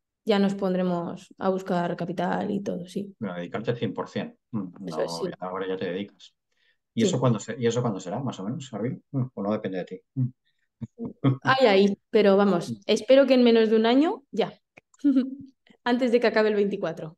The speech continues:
Speaker 2: ¿Y ahí vais a buscar financiación externa? Mm.
Speaker 1: Sí, yo creo que sí, sí.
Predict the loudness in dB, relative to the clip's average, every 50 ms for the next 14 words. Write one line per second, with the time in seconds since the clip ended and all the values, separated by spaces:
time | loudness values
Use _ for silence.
0 | _ _ _ _ _ -4 -2 0 0 2 2 2 2 4 4 2 2 2 0 -2
1 | -2 -2 -4 -4 -4 -4 -4 -6 -6 -8 -8 -6 -6 -6 -6 -6 -8 -8 -8 -8
2 | -12 -16 _ _ _ _ _ -12 -12 -12 -12 -16 -20 _ _ _ _ _ _ 0
3 | 2 2 2 2 2 2 0 0 0 -2 -4 -4 -6 -12 -16 -10 -10 -10 -10 -10